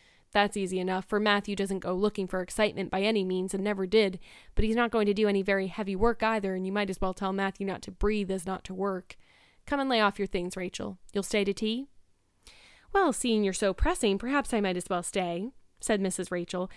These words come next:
who had not the slightest intention of doing anything else. Missus Rachel and Marilla sat comfortably in the parlor while Anne got the tea and made hot biscuits that were light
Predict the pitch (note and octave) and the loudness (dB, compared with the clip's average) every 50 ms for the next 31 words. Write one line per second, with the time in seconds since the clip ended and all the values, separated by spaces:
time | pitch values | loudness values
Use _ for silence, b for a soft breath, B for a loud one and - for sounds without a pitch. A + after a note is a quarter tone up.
0 | B B - C#4 C#4+ C4 G#3 A#3 A3+ G#3+ - G3 - - G#3+ G3+ G3 F#3 F#3 - | B B 6 6 6 6 6 4 2 2 2 -2 -4 0 0 0 0 0 -2 -4
1 | - F#3+ F3+ F3 F3+ G3+ F#3 F3 - F3 F3 E3+ E3+ F#3 F3 F3 F3 E3+ - F#3 | -4 -6 -6 -4 -4 -4 -4 -4 -6 -6 -8 -6 -4 -4 -4 -4 -4 -4 -4 -4
2 | G3+ F#3+ F3 - F3+ F3 F3 F3 F3 F3+ F#3 - - - - - - _ _ _ | -2 -2 -2 -4 -4 -4 -4 -4 -4 -4 -6 -6 -8 -10 -10 -14 -20 _ _ _
3 | _ _ _ _ - _ _ - A#3+ B3+ - E4 D4 B3+ A#3 G#3 G#3 - G#3+ G#3 | _ _ _ _ -20 _ _ 2 2 4 4 2 0 2 2 0 0 0 -2 -2
4 | G3+ G3+ G3+ G3+ G3+ G3 G3 G3 G3 G3+ - G#3 - - - - A#3 G#3 - - | -2 -2 -2 0 0 0 0 0 -2 -2 -2 -4 -4 -4 -6 -6 -6 -6 -6 -6
5 | G3 F#3+ F#3+ F#3+ F#3 F#3 F#3+ G3 - - - G3+ G3 G3+ F#3+ F#3 F#3 F3+ B B | -6 -4 -4 -4 -2 -4 -4 2 4 4 4 4 2 -2 -2 -4 -4 -6 B B
6 | B B - A3+ A3+ - - A3+ A3 A3 A3 A3 G#3+ - - - - - A#3 G#3+ | B B 2 4 4 4 2 0 0 0 0 -2 -2 -4 -4 -8 -8 -4 -2 -2
7 | G3+ G3 F#3+ G3 G3 G3 F#3+ F#3 - G#3 - - - G#3+ G#3 - - - F#3 - | 0 0 -2 -2 -2 -2 -2 0 0 0 0 0 -4 -6 -6 -6 -6 -6 -6 -6
8 | - - - - - G3 G3 G3+ A3 A3+ A#3 - | -6 -8 -8 -6 -4 -4 -2 -2 -2 -2 -2 -4